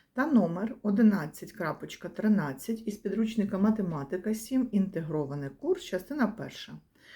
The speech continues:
Автор підручників Олександр Істер,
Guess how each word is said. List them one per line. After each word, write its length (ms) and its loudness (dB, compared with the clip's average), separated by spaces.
Автор 360 2
підручників 760 0
Олександр 760 -2
Істер, 540 -8